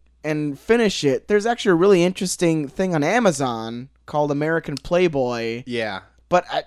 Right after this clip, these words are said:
Speaker 1: I don't like how it's formatted because they do a lot of, they cast somebody to play Hugh Hefner and do a lot of dramatizations.
Speaker 2: Yeah.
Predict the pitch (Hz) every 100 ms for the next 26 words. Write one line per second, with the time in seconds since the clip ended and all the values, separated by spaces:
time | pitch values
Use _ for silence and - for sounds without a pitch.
0 | - 226 233 226 226 208 208 - - 175
1 | 185 147 127 135 139 - 160 156 160 143
2 | 196 185 180 180 156 143 - 156 143 135
3 | _ _ _ _ _ _ - 196 185 220
4 | - 247 233 240 220 170 - 190 208 233
5 | 240 254 269 254 247 190 180 180 160 151
6 | 160 175 170 127 143 175 214 220 233 -
7 | - 113 107 95